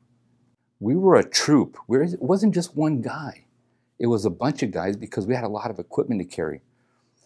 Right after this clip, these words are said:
So we all wore the same shirts. We put our,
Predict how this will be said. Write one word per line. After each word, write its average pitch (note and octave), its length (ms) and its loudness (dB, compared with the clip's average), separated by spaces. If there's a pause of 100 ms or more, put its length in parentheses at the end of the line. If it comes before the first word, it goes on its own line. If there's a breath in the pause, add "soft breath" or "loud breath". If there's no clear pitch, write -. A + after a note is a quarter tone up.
(140)
So - 240 2
we F2+ 400 -4
all G2 240 4
wore G#2 160 6
the F2+ 100 0
same F#2+ 260 -2
shirts. C3+ 420 -2
We F2+ 100 -6
put G2+ 300 0
our, E2+ 240 4